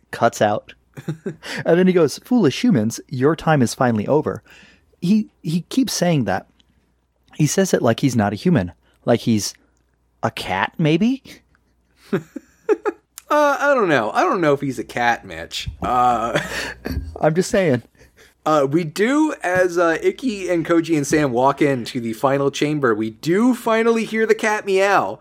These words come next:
Speaker 2: Uh, <laughs>
Speaker 1: Yeah, first time. I was waiting for
Speaker 2: Yeah.
Speaker 1: it.
Speaker 2: Um,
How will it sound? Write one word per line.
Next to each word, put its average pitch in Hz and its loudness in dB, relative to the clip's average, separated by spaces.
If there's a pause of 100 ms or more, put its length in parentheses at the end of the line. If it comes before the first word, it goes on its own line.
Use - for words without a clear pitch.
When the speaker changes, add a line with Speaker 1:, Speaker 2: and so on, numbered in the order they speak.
(440)
Speaker 2:
Uh, 151 2 (300)
<laughs> - -20
Speaker 1:
Yeah, 135 2
first - -2
time. 139 2
I 139 4
was 135 2
waiting 135 2
for - 0
Speaker 2:
Yeah. 92 -4
Speaker 1:
it. - -10 (400)
Speaker 2:
Um, 117 -2